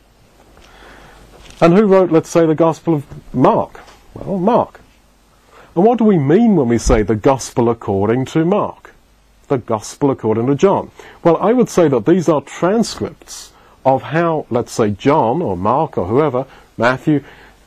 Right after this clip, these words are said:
preached the Gospel. That they said it so many times that eventually it got written down and codified.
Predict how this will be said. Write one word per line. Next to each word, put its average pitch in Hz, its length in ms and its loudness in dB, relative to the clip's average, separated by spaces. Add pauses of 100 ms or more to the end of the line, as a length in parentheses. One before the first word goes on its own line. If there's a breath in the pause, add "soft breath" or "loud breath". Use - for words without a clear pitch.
(140)
preached 127 320 -2
the 175 80 2
Gospel. - 560 -4 (420)
That 185 100 0
they 196 180 4
said 180 380 2
it 160 140 2
so 151 280 0
many 147 220 0
times 131 460 -2
that 117 120 0
eventually 151 560 0
it 123 180 -2
got 117 260 -2
written 190 280 -2
down 135 340 -2
and 120 140 -6
codified. 147 680 -2